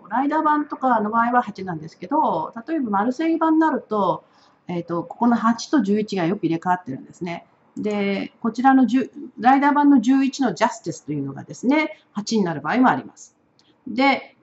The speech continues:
えー、ジャスティスのところがですね、八に、えーと、八になって、十一がストレングスになることもあります。そして今回この十一というのも非常に強調されてる、あ、あの、あの、ナンバーなんで、えーと、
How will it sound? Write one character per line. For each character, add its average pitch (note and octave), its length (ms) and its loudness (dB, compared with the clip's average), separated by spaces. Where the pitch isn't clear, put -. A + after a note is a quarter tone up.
え F#3 840 -2
ー、 F#3 40 -10
ジ A#3+ 60 0
ャ B3 60 4
ス - 120 -14
テ A#3+ 60 -2
ィ A3 40 -4
ス G3 60 -10
の F#3 100 -6
と F#3 100 -10
こ G#3 120 -4
ろ C4 100 0
が A#3+ 120 0
で D3 100 -6
す - 120 -16
ね、 G#3+ 60 -6
八 - 360 -6
に、 C3+ 140 -2
え D#3 180 -8
ー C#3 40 -12
と、 D#3+ 100 -14
八 E3 260 -6
に D3+ 60 -2
な D3 100 -12
っ - 40 -20
て、 - 380 -2
十 D4+ 240 0
一 D4 240 -2
が D4+ 260 2
ス - 80 -12
ト F#3 80 -6
レ F3 100 0
ン D#3+ 40 2
グ D3 100 -2
ス D3+ 100 -8
に C#3 60 -4
な C3 80 -6
る C#3 60 -6
こ F#3+ 100 -6
と C4 100 0
も A3+ 80 2
あ D#3 40 0
り B2+ 80 -8
ま - 100 -16
す。 - 60 -20
そ - 80 -8
し A3+ 60 -10
て B3 80 -6
今 E4+ 180 0
回 - 160 0
こ E3 100 0
の D3+ 140 0
十 C#4+ 300 2
一 E4 160 -4
と A3 100 0
い F#3 60 2
う - 20 2
の D#3 80 2
も D3 60 0
非 F3 80 -4
常 G#3+ 140 0
に A3 240 0
強 B3+ 160 4
調 B3+ 120 -2
さ B3+ 140 2
れ B3 100 -2
て A#3+ 100 -4
る、 A#3 200 -6
あ、 - 220 -4
あ F#3+ 80 -6
の、 F3 360 -6
あ F3+ 100 -2
の、 D#3+ 360 -2
ナ F#3+ 160 0
ン E3 40 2
バ D3 100 -2
ー - 40 -4
な C3+ 120 -8
ん C3+ 100 -10
で、 D#3+ 320 -8
え D3+ 200 -8
ー D3 60 -10
と、 D3 260 -10